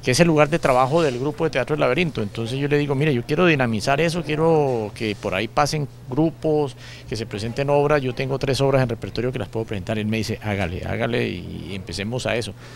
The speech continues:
Empecemos con eso". Entonces la idea es empezar este, <clears throat> perdón, este jueves veintidós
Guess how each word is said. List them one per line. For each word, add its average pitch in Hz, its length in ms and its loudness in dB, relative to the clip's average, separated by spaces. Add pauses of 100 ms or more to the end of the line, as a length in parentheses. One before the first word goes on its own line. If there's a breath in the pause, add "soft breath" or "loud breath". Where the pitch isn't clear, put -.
(340 loud breath)
Empecemos 120 380 0
con 175 160 2
eso". 120 200 2 (300)
Entonces 208 480 8
la 160 160 8
idea 180 320 8
es 117 200 4
empezar 123 540 4
este, 208 540 2
<clears throat> 151 320 8
perdón, 117 240 0
este 127 160 2
jueves 185 480 8
veintidós 175 720 4